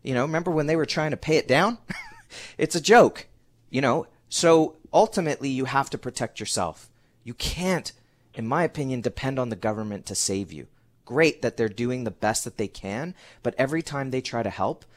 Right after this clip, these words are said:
they're actually making it worse for people because they're not letting these companies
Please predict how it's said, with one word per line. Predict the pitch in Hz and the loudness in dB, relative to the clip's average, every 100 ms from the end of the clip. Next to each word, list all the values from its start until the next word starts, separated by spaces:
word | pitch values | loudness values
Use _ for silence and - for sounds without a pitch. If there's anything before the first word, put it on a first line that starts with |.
| _ - | _ -2
they're | 123 - | -2 2
actually | 113 - - 123 | 0 0 -6 -6
making | 98 98 - 104 | -4 -4 -6 -10
it | 90 | -10
worse | 95 87 110 139 - | -12 -4 -2 0 -2
for | 113 | -6
people | - 92 - | -10 -10 -8
because | 95 104 113 | -8 -8 -6
they're | 107 123 | -4 -4
not | 120 143 196 | -2 0 0
letting | 123 117 120 | 0 -2 -2
these | 117 131 | -6 -6
companies | - 110 113 113 113 | -6 -8 -6 -6 -6